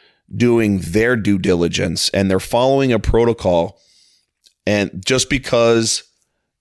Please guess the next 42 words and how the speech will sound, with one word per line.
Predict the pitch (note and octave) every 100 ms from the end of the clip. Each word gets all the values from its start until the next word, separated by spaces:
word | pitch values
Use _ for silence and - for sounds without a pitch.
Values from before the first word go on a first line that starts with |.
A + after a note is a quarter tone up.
| _ -
someone | - A#2+ A#2+ A2+
says | - G#2+ G#2
you | G#2+
gotta | G#2 G2
do | G2+ G#2+
it | F#2+
and | G2
they're |
not | G#2+ G#2
doing | G#2 G2+
any | G#2 A#2
research | G#2+ A2 - G#2 -
at | G2+
all, | G2+ F#2+
they're | F#2 F#2+
just | G#2 -
getting | F#2+ A2+ A2+ G#2+
this | G2 - - -
and | F2+
they're | F#2+
just | F#2+ G2 -
saying, | G2+ G2 G2 - -
"Give | A#2 A#2
this | A#2 G2
medication | G#2+ G#2 - G#2 G2+ F2
because | F2+ G#2 F2+
I | F#2+
say | G2 - G2+ G2+
so," | - F#2
without | F#2 G2+ G#2
questioning | - A#2 - F#2 F2+ E2+
it. | - - _ _ _ _ _ _ _ _ _ _ _ _ _ -
Well, | B2+
you're | F3
not | E3+
doing | A#2 C#3+ C3
the | G#2
best | G#2+ G2+ - -
for | G2+
your | E2+
patients. | - - G#2 - A1+ - - - - _ _ _ -
And | A2 A2 G#2+ G#2